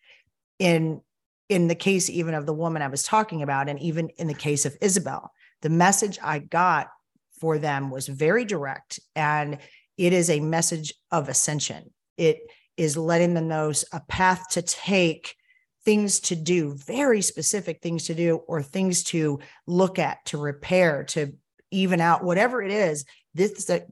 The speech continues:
is going on with you is something that we want to focus on right now, and we're gonna help you, but this is gonna help you go where you wanna go. So depending on the person that I'm talking to,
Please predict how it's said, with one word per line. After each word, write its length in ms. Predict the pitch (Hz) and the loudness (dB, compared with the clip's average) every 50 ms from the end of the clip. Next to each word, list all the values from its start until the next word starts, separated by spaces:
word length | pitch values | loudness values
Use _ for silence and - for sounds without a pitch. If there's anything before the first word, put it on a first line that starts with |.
| _ _ | _ _
is 160 | - 196 156 156 | -2 -2 0 2
going 300 | 190 190 175 165 160 165 | 2 2 2 2 2 4
on 220 | 175 196 208 208 | 4 4 2 2
with 200 | 175 143 139 - | -2 -4 -6 -8
you 380 | 139 139 135 131 131 135 139 139 _ _ _ _ _ _ _ _ _ - - _ _ _ | -10 -8 -6 -6 -6 -6 -8 -12 _ _ _ _ _ _ _ _ _ -20 -20 _ _ _
is 200 | - 190 165 139 | -2 0 2 2
something 580 | - - 190 185 175 170 170 165 160 156 151 139 - _ _ - | 2 2 2 2 0 -2 -2 -4 -4 -4 -8 -10 -14 _ _ -4
that 240 | 165 156 151 143 - - - _ - | 0 0 0 0 -4 -8 -20 _ -10
we 220 | - 156 151 151 | -6 -4 -4 -2
want 340 | 143 151 160 156 151 - - | -2 0 0 0 0 -2 -4
to 100 | - 147 | -6 -4
focus 360 | - - 160 151 156 147 - | -2 -2 -2 -2 -2 -4 -6
on 120 | 147 139 135 | -4 -6 -8
right 140 | 131 139 | -8 -10
now, 180 | 139 143 139 135 | -8 -6 -6 -6
and 100 | 135 - | -6 -6
we're 80 | 156 147 | -6 -6
gonna 120 | 143 143 135 | -6 -6 -8
help 360 | 135 - - 170 160 160 - | -8 -4 -4 -4 -4 -4 -6
you, 180 | 143 135 131 - - - - - - | -8 -8 -8 -10 -14 -20 -20 -14 -8
but 100 | - 143 | -6 0
this 180 | 139 165 156 - | 2 2 2 2
is 140 | 160 143 143 | 0 -2 -4
gonna 160 | 160 147 131 | -4 -4 -4
help 380 | 127 - - 175 170 175 - | -6 -4 -4 -4 -4 -4 -6
you 80 | - 147 | -10 -10
go 260 | 135 131 165 160 156 | -4 0 0 2 2
where 160 | 156 147 143 | 2 0 -2
you 140 | 143 143 139 | -4 -6 -6
wanna 200 | 135 139 135 139 | -8 -8 -8 -6
go. 340 | 131 156 190 196 165 143 - - - - - - - - _ _ _ _ _ _ _ _ _ - | -2 2 4 4 4 2 0 -4 -14 -20 -20 -20 -20 -20 _ _ _ _ _ _ _ _ _ -2
So 140 | - - 180 | 2 2 2
depending 420 | 170 180 175 - 262 262 262 240 | 2 2 2 0 2 2 4 4
on 140 | 208 180 170 | 4 4 2
the 60 | 160 | 0
person 420 | - - - 208 196 180 - 165 151 | -2 -2 0 0 0 0 -2 -2 -2
that 80 | 143 | -4
I'm 120 | 143 139 143 | -4 -4 -6
talking 460 | - - 214 240 - - 175 160 156 | -4 -4 -4 -4 -4 -4 -6 -6 -4
to, 420 | - - 156 151 151 147 147 147 | -2 0 0 2 2 2 0 -2